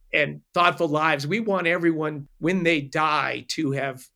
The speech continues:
left it on the field and lived a full and meaningful life, which, and as you, I'll end with saying, which involves struggle,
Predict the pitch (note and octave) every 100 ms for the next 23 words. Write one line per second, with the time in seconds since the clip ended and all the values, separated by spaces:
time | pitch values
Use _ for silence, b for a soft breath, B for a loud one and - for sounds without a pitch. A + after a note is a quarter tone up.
0 | _ _ E3 G#3 G3 G3 E3+ E3 E3+ D3+
1 | - E3+ E3 E3 D#3+ D3 C#3 E3 D#3 C#3+
2 | C#3+ - F#3+ F3 D3+ E3 F3 E3 C#3+ D#3
3 | D3+ E3 D#3+ C#3+ - b b G#3 A3+ -
4 | G#3 G3+ A3+ C#4 - A#3 G3 A3 A3+ F#3
5 | G3 G3 F#3+ G3 G#3+ B3 F#3+ G3 C#4 -
6 | - - A3 C#4+ E3 -